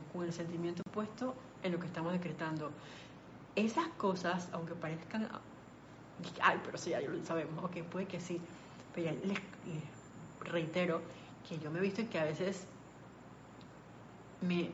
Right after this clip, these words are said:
observo después del decreto y cómo me siento. Si me siento que, oye, hay una punzada por aquí, como que no es normal, ok, tómate unos minutos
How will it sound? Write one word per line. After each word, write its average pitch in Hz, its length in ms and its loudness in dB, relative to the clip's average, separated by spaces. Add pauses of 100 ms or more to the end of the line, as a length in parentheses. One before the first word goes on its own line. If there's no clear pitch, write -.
(140)
observo 180 800 4 (300)
después 175 360 0
del 208 160 6
decreto 175 340 2
y 170 40 -4
cómo 214 220 2
me 202 120 6
siento. 170 420 0 (480)
Si 180 120 -2
me 170 100 4
siento 180 260 2
que, - 200 0 (280)
oye, 185 180 8
hay 170 120 8
una 202 140 8
punzada 185 460 4
por 180 140 6
aquí, 185 380 2
como 170 180 0
que 165 120 0
no 170 140 2
es 180 60 2
normal, 185 580 4 (1500)
ok, 170 440 2
tómate 180 320 2
unos 196 140 6
minutos 185 540 4